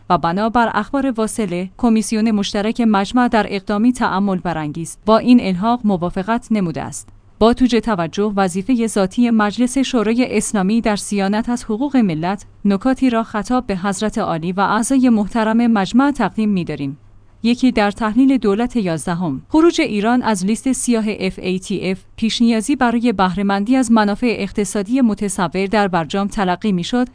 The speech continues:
و بر همین اساس لوایح الحاق به کنوانسیون‌های مرتبط به مجلس ارائه گردید. لیکن پس از خروج یکجانبهٔ آمریکا از برجام و اعمال شدیدترین تحریم‌های تاریخ علیه ملت ایران،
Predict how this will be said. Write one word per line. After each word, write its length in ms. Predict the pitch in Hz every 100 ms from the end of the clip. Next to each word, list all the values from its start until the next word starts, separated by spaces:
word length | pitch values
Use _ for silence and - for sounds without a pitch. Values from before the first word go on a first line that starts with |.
| _ -
و 80 | 185
بر 200 | 185 196
همین 380 | 240 247 240
اساس 420 | 170 180 247 240 - -
لوایح 420 | 196 190 208 240
الحاق 540 | 233 - 180 175 254 269
به 100 | 226
کنوانسیون‌های 880 | 214 185 185 185 226 226 220 262 240
مرتبط 560 | 196 175 196 175 226
به 120 | 208
مجلس 460 | 180 170 160 180 -
ارائه 240 | 175 165 156
گردید. 540 | 147 135 - - - - -
لیکن 320 | 262 254 330
پس 220 | 285 294 262
از 140 | 233
خروج 320 | - 208 220
یکجانبهٔ 760 | 247 196 175 214 196 196 254 247
آمریکا 460 | 208 202 233 294
از 240 | 254 214 -
برجام 440 | 180 151 196 214 - _
و 40 | 180
اعمال 460 | - 180 190 220
شدیدترین 680 | 226 220 185 233 240 247 320
تحریم‌های 680 | - 226 196 214 202 240 208
تاریخ 440 | - 190 214 220
علیه 340 | 220 220 208 226
ملت 360 | 196 233 262
ایران، 520 | 240 - 165 180 214